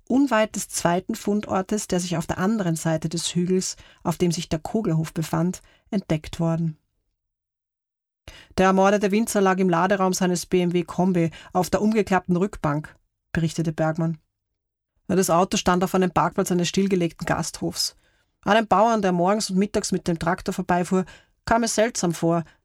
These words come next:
dass der Wagen so lang mitten in der Pampa parkt. „Wo liegt denn der Winzerhof der Haselbachers?“ „In Tischen, keine zehn Kilometer vom Leichenfundort entfernt. Jutta konnte die Todeszeit auf den Vorabend zwischen neunzehn und zweiundzwanzig Uhr eingrenzen.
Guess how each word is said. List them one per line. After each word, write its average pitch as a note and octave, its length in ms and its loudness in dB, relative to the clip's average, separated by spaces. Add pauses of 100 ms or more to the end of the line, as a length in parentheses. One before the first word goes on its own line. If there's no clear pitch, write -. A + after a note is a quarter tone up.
(100)
dass F3 140 2
der F3+ 160 0
Wagen E3+ 240 2
so G3 220 2
lang F#3+ 240 2
mitten G#3 200 0
in F#3+ 80 2
der F3 100 -2
Pampa E3+ 340 0
parkt. D#3 500 -4 (1400)
„Wo F3 140 0
liegt A3+ 240 -2
denn E4 100 4
der B3 120 -2
Winzerhof G3 500 0
der G3 140 -2
Haselbachers?“ F#3+ 800 -2 (1000)
„In E3+ 360 0 (160)
Tischen, E3+ 500 -2 (500)
keine F#3 280 0
zehn G3 240 2
Kilometer F#3+ 460 0
vom F3 160 0
Leichenfundort F3+ 680 -2
entfernt. E3+ 580 -2 (400)
Jutta A#3+ 300 2
konnte G#3+ 320 2
die G#3+ 120 0
Todeszeit G3+ 580 0
auf G3 100 -4
den G3 120 -2
Vorabend F3 540 -2
zwischen F3+ 400 0
neunzehn F#3 420 0
und F3 220 -2
zweiundzwanzig F3+ 560 0
Uhr G#3 120 0
eingrenzen. D#3+ 600 -2